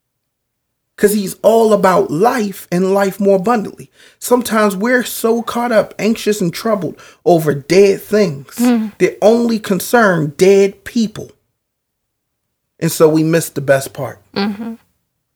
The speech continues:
Speaker 1: You gotta ask yourself, some of y'all, y'all worried about some stuff that's only concerned about dead things. Some of us are acting like we're dead people 'cause we only concerned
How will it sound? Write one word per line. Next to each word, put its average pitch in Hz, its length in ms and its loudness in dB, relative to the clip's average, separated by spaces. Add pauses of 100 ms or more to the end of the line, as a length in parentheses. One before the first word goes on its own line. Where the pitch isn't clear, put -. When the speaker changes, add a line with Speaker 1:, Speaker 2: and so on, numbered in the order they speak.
(460)
Speaker 1:
You 233 120 -4
gotta 240 200 2
ask 233 300 -2
yourself, 156 320 -2
some 254 220 0
of 254 80 2
y'all, 247 180 4
y'all 269 240 -4
worried 175 280 2
about 147 260 2
some 139 160 -6
stuff 156 360 2 (360)
that's 175 320 0
only 214 460 2
concerned 180 1000 -2 (1700)
about 147 420 0
dead 151 380 0
things. - 680 -12 (1300)
Some 233 260 2
of 208 120 0
us 208 260 -2 (240)
are 165 380 2
acting 190 440 -2
like 165 240 -4
we're 175 120 2
dead 180 380 0
people 214 300 -6
'cause 156 200 -4
we 190 220 -8
only 196 320 2
concerned 170 760 -2